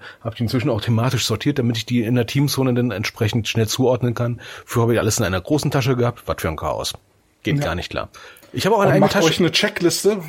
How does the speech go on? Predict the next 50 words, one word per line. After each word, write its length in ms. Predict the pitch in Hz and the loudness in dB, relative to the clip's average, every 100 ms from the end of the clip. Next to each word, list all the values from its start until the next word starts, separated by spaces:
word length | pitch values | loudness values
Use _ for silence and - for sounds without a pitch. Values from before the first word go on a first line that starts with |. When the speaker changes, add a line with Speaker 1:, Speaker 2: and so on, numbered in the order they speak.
| - | -2
Speaker 2:
damit 320 | 147 143 175 180 | 2 2 2 2
ihr 100 | 160 - 151 | 0 -6 -2
das 180 | 143 139 | 0 2
Zeug 340 | - 170 190 - | 2 2 2 2
auch 280 | 165 - 160 | 2 0 0
wieder 180 | 165 | 2
nachher 360 | 160 160 156 - | 2 2 0 2
eingepackt 500 | 185 214 - 135 - | 2 2 -2 -6 -2
kriegt. 200 | 120 - | -4 0
Nicht, 200 | 127 - | -2 0
dass 160 | 151 135 | -2 0
ihr 40 | |
irgendwas 260 | 139 143 - | -2 -2 -2
vergesst. 500 | 131 127 143 - - _ - - - - - | -2 0 -2 -2 -6 _ -20 -20 -20 -16 -4
Speaker 1:
Ja, 120 | 113 | -2
Beschriften 420 | - - - - 123 | 0 -2 -2 -2 0
ist 80 | |
auch 60 | 98 | 0
manchmal 320 | 113 110 98 90 | 0 0 -4 -4
Gold 280 | - 104 - | -2 -2 -2
wert, 200 | - - | -6 -6
ne? 160 | 90 127 - - - 107 | -6 -8 -12 -20 -18 -8
Apropos 520 | - 143 156 127 139 | -6 -2 -2 0 -2
Speaker 2:
Ja. 60 | - | 0
Speaker 1:
Beschriften 400 | 117 - - - | -4 -4 -6 -6
und 100 | 69 | -6
so 100 | 78 | -6
weiter 180 | 73 85 | -8 -8
und 60 | |
so 100 | - | -10
fort. 420 | - 80 - - - | -8 -8 -8 -16 -10
Mein 340 | 87 107 135 | -4 -2 -2
Platz 300 | - 110 - | -2 -4 -2
Nummer 320 | 104 98 95 | 0 0 -2
zwei. 420 | - - 95 62 - - - | -6 -4 -4 -4 -10 -14 -2
Notebook 760 | 117 185 214 - 185 - - _ _ _ | 2 2 0 -2 -2 -2 -12 _ _ _
und 340 | 143 131 - - | 0 0 -2 -10
Tablet. 560 | - 143 139 87 - - _ _ _ - | -6 -6 -6 -8 -8 -12 _ _ _ -10
Ja, 180 | - 113 | -4 -2
da 100 | 123 | 0
bin 100 | 127 | 0
ich 100 | 120 | 2
wieder 100 | 123 | 2
Speaker 2:
Ja, 40 | 120 | 4
Speaker 1:
redundant 200 | 127 135 | 4 4
Speaker 2:
ist 60 | |
ja 60 | 139 | 2
Speaker 1:
unterwegs. 240 | - 233 - | 2 2 2
Speaker 2:
auch 40 | |
Standard. 680 | - 139 135 135 135 - | 0 2 4 4 2 0